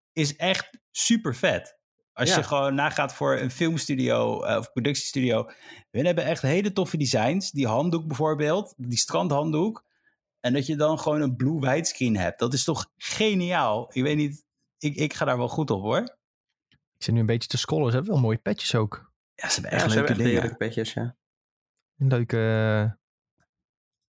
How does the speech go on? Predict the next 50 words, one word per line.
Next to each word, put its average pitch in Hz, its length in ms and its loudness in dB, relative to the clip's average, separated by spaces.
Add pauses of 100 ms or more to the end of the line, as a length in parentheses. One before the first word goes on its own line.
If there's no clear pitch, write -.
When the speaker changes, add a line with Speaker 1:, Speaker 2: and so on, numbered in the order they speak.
(360)
Speaker 3:
leuke 113 280 0
shirtjes 170 460 2
en 117 140 4
truien. 185 520 0 (600)
Speaker 1:
Het 120 140 -2
Speaker 3:
Van 117 80 4
Speaker 1:
is - 60 0
echt 135 160 4
Speaker 3:
Uncle 123 140 2
Speaker 1:
heel 147 80 6
Speaker 3:
Jess - 120 4
Speaker 1:
sub- 170 100 4
Speaker 3:
hebben 170 160 0
ze 190 60 2
ook 175 100 -2
iets, 208 280 0
eh, 175 280 4
een 175 120 2
paar 175 160 0
leuke 170 240 2
dingen. 170 300 4 (240)
Speaker 1:
Ja, 127 100 0
het 135 100 0
is 123 80 2
heel 185 180 2
subtiel 190 600 0
erin 170 280 2
verwerkt 95 420 2
allemaal. 92 340 2
En 101 80 0
daar 107 80 2
hou 127 160 2
ik 127 60 -4
wel 90 160 0
van. 85 360 -4
Of 147 160 0
soms 175 200 2
is - 60 -2
het 123 100 -2
echt - 180 -2
keihard 120 260 0
in 113 100 -2
your 107 160 0
face. 87 380 -2
En 113 120 -2
dat - 160 -2
is 107 100 -2
ook 98 180 -2
wel 90 240 -2
mooi. 92 280 -2